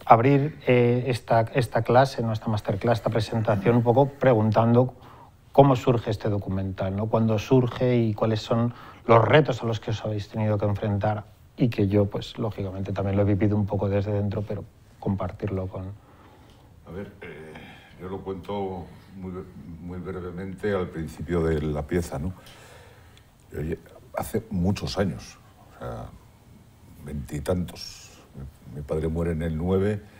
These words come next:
Speaker 2: pues sería en mil novecientos noventa y ocho, más o menos, que le planteó la cuestión de, de hacer una película sobre él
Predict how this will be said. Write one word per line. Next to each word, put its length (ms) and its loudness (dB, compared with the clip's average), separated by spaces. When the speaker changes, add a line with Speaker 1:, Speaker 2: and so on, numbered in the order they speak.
Speaker 2:
pues 120 -14
sería 260 -2
en 440 -8
mil 140 -2
novecientos 1040 -6
noventa 680 -6
y 680 -6
ocho, 840 2
más 160 -4
o 40 -6
menos, 320 -2
que 100 -4
le 120 2
planteó 560 -4
la 100 0
cuestión 460 -8
de, 320 0
de 240 -14
hacer 180 -12
una 160 -8
película 440 -8
sobre 360 -4
él 200 -4